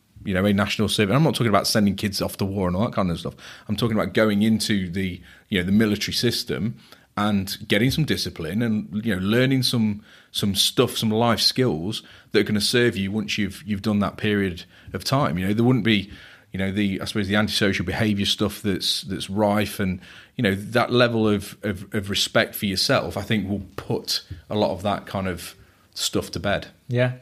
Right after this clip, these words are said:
Speaker 2: yeah, no, definitely. I can see what you mean with that, most definitely. So what happened after the armed forces?
Speaker 1: I did just over five years in the forces. So I, I was an army physical training instructor, um, which i-, which is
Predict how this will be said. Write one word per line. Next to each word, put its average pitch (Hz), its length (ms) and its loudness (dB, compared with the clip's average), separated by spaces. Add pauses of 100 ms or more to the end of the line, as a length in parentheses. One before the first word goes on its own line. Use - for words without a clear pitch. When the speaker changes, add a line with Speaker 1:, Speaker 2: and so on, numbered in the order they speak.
(120)
Speaker 2:
yeah, 135 260 4
no, 139 160 2
definitely. 131 440 0
I 117 60 2
can 123 120 -6
see 135 180 0
what 123 160 2
you 117 80 -6
mean 120 200 -2
with 107 120 -8
that, 110 160 -6
most 113 220 -8
definitely. 110 540 -6 (280)
So 151 280 4 (200)
what 156 220 0
happened 160 240 -2
after - 180 -4
the 156 80 2
armed 156 180 2
forces? 147 500 -4 (540)
Speaker 1:
I 110 40 -4
did 120 120 0
just 165 180 4
over 147 160 6
five 127 320 4
years 117 220 4
in 104 60 0
the 98 60 -2
forces. 113 360 -2
So 104 600 2
I, 98 60 -2
I - 20 2
was 101 100 -2
an 110 60 0
army 117 200 4
physical 98 280 -6
training 113 300 0
instructor, 110 680 2 (280)
um, 98 640 -2
which 101 220 -4
i-, 92 60 0
which 98 220 -4
is 95 140 -4